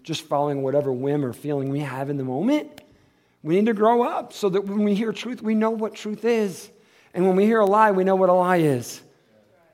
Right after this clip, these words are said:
<laughs> So we need to grow in order to know the Holy Spirit's affirmation of truth.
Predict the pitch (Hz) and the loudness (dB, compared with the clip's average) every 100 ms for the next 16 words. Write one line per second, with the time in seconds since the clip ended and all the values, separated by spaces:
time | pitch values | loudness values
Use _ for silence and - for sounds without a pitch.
0 | _ - - 170 - _ _ _ _ _ | _ -18 -12 -12 -12 _ _ _ _ _
1 | _ - 135 151 156 156 147 151 123 117 | _ -12 -8 -4 -4 -4 -2 0 -2 -6
2 | 113 113 120 127 113 107 - _ - 123 | -8 -10 -10 -8 -10 -12 -20 _ -20 -14
3 | 135 131 127 - 135 123 123 123 120 113 | -8 -8 -8 -8 -8 -6 -8 -10 -10 -8
4 | 117 110 104 98 - 117 87 - | -10 -10 -14 -14 -14 -14 -14 -18